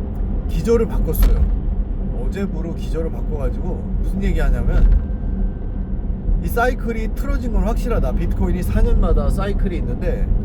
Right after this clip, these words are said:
그죠? 사 년마다 피크를 쳤다가 다시 또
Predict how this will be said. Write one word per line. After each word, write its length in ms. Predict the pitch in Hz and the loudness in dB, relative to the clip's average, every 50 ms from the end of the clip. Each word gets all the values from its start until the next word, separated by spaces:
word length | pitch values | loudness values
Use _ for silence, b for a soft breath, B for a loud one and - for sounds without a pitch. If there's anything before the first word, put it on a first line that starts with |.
| - - - - - - - - - - - | 2 0 2 2 2 2 2 2 2 2 0
그죠? 180 | - 165 - | -2 -2 -2
사 160 | - - 185 | -2 -2 0
년마다 580 | 180 185 185 175 170 160 135 135 - 156 165 202 | 0 0 2 2 2 2 2 2 2 0 2 2
피크를 480 | - - - 208 - - 233 226 196 180 | 0 0 0 0 -2 0 0 0 0 0
쳤다가 480 | - 208 208 - 175 170 165 175 - - - - - - - - - - | 0 0 0 0 0 0 0 2 4 4 4 6 6 4 4 2 2 0
다시 320 | - - - - 185 - - - | 0 0 2 2 2 2 2 -2
또 280 | - 170 160 156 143 131 | -4 -4 -4 -4 -4 -4